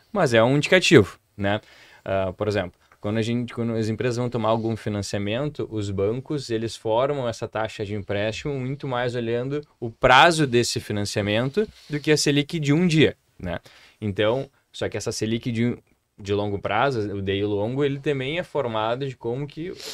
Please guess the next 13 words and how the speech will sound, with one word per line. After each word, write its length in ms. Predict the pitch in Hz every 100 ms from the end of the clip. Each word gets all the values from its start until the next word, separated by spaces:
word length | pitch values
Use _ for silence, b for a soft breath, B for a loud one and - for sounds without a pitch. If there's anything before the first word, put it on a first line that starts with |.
| 117
o 120 | 117
mercado 640 | 120 117 - 113 117 135
entende 480 | 143 131 113 117 104
que 120 | 110
vai 220 | 101 104
tá 100 | 101
a 20 |
inflação 560 | 107 - 101 - 101 101
no 160 | 107 92
período 560 | 101 98 120 151 180 185 b b b _
e 80 | 120
como 280 | 117 107 110
que 340 | - 123 143